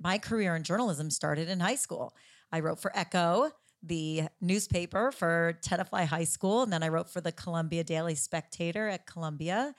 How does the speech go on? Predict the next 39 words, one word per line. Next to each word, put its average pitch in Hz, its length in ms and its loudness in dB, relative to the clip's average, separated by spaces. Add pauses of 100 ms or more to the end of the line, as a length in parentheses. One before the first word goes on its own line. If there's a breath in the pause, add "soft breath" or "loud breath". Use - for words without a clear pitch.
(500 loud breath)
And 175 340 2
I 160 100 2
do 180 220 -2
think 190 240 -6
that 165 140 -2
student 170 340 -6
journalism 160 580 -2
is 156 240 -8
an 156 80 -6
incredible 160 600 -2
place 165 380 -4
to - 100 -10
start. 170 560 -4
I 160 80 -6
think 165 360 -6
that 165 280 -2 (540 soft breath)
you 175 100 2
learn 165 280 2
to 143 220 -6
write, 196 360 2 (440)
you 170 120 -6
learn 151 220 -4
to - 200 -14
interview, 190 800 0
you 160 120 -2
learn 147 220 -2
to 151 140 -8
write 156 340 0 (260)
on 143 200 -6
deadline. 180 840 0 (500 soft breath)
And 165 440 -8
I 175 80 -2
would 175 140 -4
also 226 300 -4
say 185 260 -4
that 170 240 -6
certainly 226 400 -4
the 170 180 -2
skills 196 760 0